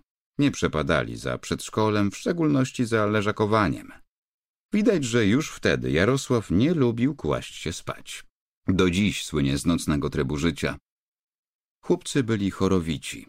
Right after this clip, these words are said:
Ostatecznie zapadła decyzja o zebraniu ich z przedszkola, co przyjęli z wielką radością.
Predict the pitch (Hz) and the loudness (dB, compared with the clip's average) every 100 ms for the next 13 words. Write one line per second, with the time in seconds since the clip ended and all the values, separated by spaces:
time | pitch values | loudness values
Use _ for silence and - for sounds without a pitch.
0 | - 85 - 85 104 - 104 90 82 85 | -10 -6 -4 -4 -4 0 0 2 0 0
1 | 82 80 87 107 92 98 95 - 90 80 | 0 2 0 -2 0 2 2 2 0 2
2 | 92 85 98 95 95 87 - - 95 - | 0 2 4 4 2 0 -6 -4 -4 -4
3 | - 98 101 135 139 160 175 - - 160 | -4 0 0 -2 -4 -6 -6 -6 -2 0
4 | 131 127 92 69 82 139 135 123 92 73 | 2 0 -2 -2 0 2 2 0 -2 -2
5 | 65 - - - - | -4 -8 -14 -14 -16